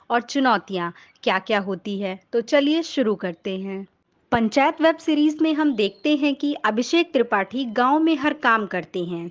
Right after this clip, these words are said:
चाहे वे बिजली के बिल की समस्या हो, सीसीटीवी कैमरा लगवाना हो या पानी के टंकी की सफाई। एक पंचायत सचिव की नौकरी उतनी आसान नहीं होती जितनी दिखाई देती है। ग्राम पंचायत सचिव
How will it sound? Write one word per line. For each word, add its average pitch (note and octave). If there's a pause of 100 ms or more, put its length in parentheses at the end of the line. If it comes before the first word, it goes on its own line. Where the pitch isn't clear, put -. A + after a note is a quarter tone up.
चाहे A3+
वे G#3+
बिजली G3
के G3
बिल C4+
की C#4+
समस्या C4
हो, B3+
सीसीटीवी G3+
कैमरा A3+
लगवाना B3+
हो B3+ (280)
या D4+
पानी D#4
के D4+
टंकी A3
की E4
सफाई। F3+ (580)
एक G#3
पंचायत A3+
सचिव D4+
की D4+
नौकरी C#4+
उतनी A#3+
आसान A#3
नहीं C4+
होती C#4
जितनी G#3
दिखाई C#4+
देती F3+
है। E3+ (560)
ग्राम A3+
पंचायत D4+
सचिव D4